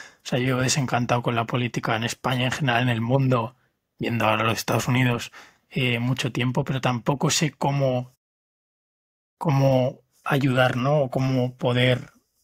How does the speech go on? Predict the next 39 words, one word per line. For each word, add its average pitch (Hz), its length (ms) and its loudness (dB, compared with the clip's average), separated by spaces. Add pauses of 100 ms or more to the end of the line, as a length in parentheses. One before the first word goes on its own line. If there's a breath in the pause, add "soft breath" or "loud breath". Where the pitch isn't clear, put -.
(360)
mover 135 380 0
la 139 80 4
balanza 131 420 0
con 127 120 -4
mis 127 160 -4
acciones. 120 460 -6
O - 40 -12
sea, 117 240 -4 (340)
creo 143 160 -2
que 139 60 -2
votar 131 300 0
no 139 80 0
es 123 80 -4
la 139 80 0
solución, 160 440 2
creo 131 180 -4
que 139 100 -6
no 131 100 -2
votar 127 460 -2 (1080 soft breath)
tampoco, 151 640 -2
pero 120 260 -6
no, 123 220 -6
no 120 160 -6
lo 120 120 -8
sé, 127 160 -6
no 120 100 -4
lo 120 80 -4
sé. - 100 -16 (140)
O - 100 -20
sea, 110 220 0
me 117 120 0
he 139 40 6
ido 143 100 8
un 135 80 0
poco 135 180 2
del 123 120 2
tema, 147 220 0
pero 113 180 -2
bueno. 110 240 -4